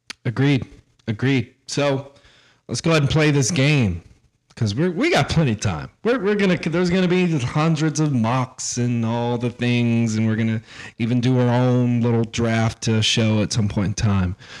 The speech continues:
But as of today, as, as of April sixth, twenty twenty-one, who is your n-, pick at number ten?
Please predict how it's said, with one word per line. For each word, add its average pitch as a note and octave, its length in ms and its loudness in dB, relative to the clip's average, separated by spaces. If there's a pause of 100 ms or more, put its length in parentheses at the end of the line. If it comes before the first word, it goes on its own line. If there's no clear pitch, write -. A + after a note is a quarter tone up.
(240)
But C#3 200 0
as E3+ 320 4
of D#3+ 180 4
today, G#2+ 560 -2 (600)
as, B2 560 0 (460)
as C3+ 360 0
of A2+ 240 2
April B2 340 0
sixth, - 560 -2 (140)
twenty A2 260 0
twenty-one, F2+ 580 -2 (1400)
who G#3 440 2
is A2 580 2 (580)
your G#2 680 2 (220)
n-, G2+ 280 0 (120)
pick G#2 320 0
at F2+ 100 0
number F2 300 0
ten? - 280 -6